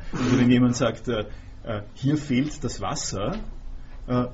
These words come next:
und, äh, äh, und es ist der Chef, äh, äh, der, äh, Firma,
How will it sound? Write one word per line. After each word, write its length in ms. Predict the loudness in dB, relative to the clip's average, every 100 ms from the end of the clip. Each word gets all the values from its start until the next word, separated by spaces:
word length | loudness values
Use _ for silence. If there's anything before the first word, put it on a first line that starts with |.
| -8 -4
und, 380 | 0 2 2 0
äh, 20 |
äh, 440 | 0 2 0 -4 -2
und 180 | -4 -2
es 200 | -4 -2
ist 280 | -2 -2
der 140 | -2 -4
Chef, 580 | -2 0 0 -2 -4 -2
äh, 320 | 0 2 2
äh, 800 | 0 -6 -10 -8 -4 -2 -2 -4 -6 -12 -12 -6 0
der, 460 | 2 4 2 -2 -6 -2
äh, 280 | 0 0
Firma, 760 | -2 4 6 6 2 2 2 0